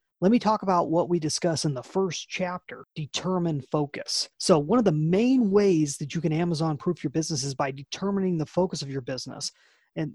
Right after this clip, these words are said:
the real problem isn't that you're not doing enough. The real problem is, is that you may be doing too many things in too many places. So one of the things I suggest is decide whether your focus is gonna be acquisition, ascension, or monetization.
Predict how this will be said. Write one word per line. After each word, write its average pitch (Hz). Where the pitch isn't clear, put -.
the 165
real 262
problem 254
isn't 165
that 175
you're 165
not 151
doing 226
enough. 113
The 160
real 208
problem 220
is, 156
is 147
that 170
you 175
may 190
be 180
doing 160
too 202
many 185
things 170
in 139
too 175
many 151
places. -
So 151
one 202
of 233
the 156
things 160
I 160
suggest 147
is 165
decide 190
whether 185
your 156
focus 180
is 160
gonna 151
be 139
acquisition, 160
ascension, 143
or 139
monetization. 131